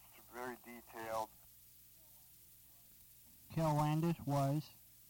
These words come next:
Speaker 2: um, just for the audience, I think she was only about, what, twenty-eight, if I recall, when she died.
Speaker 1: Twenty-nine.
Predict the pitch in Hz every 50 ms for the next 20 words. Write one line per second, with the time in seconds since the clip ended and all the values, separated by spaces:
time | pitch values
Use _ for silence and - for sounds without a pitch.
0 | - - - - - - - - - - - - - - - 214 220 226 226 226
1 | 233 233 226 220 - - - - - - - 208 - - 175 165 160 175 180 190
2 | 165 - 170 - - 339 285 - 196 160 139 - 180 196 185 143 123 - 139 127
3 | 127 131 127 - - - 123 117 165 170 170 147 135 - - 143 160 156 131 117
4 | - - - 135 127 127 127 127 120 - - 139 139 131 117 117 120 120 113 -
5 | 123 107 113 113 110 92 76 73 64 - - - - - - - 165 165 160 156
6 | 151 135 117